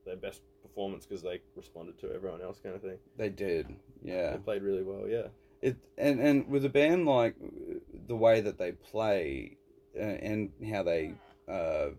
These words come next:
Speaker 2: are on stage as well, it's, it's a very, it, it's a saving grace for them that Sam is so active because
Speaker 1: Yeah.
Speaker 2: they all, they don't, they all don't really do much, right? Because they're,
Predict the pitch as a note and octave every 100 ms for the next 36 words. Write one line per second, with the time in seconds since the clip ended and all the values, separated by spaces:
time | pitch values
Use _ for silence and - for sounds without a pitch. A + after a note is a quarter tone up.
0 | - _ _ _ E2 E2 D#2 D2 B1+ -
1 | F#2+ F#2 D#2 D#2 E2+ F2+ E2+ B1 E2 -
2 | _ _ - _ - - A2+ - - -
3 | A#2 - A2 A2+ C3 C3+ C3 A2+ G#2 -
4 | _ - A2+ - A#2 A#2 A2 - A#2+ B2+
5 | B2 G#2 F#2+ F#2+ C#2 C2 A#1+ G1+ G1+ -
6 | - - D#2+ C2 - - E2 D2 C#2+ A#1+
7 | - C#2+ G#1+ C#2+ - - - - - -
8 | - - D#2+ F#2 G2+ G#2 G#2 F#2+ - F#2+
9 | F#2 A2+ - - F2+ G#2+ G2 E2 F#2 F2
10 | - D#2+ C2+ B1 - - B1 A#1 - G#2
11 | C#2 - C2+ - D2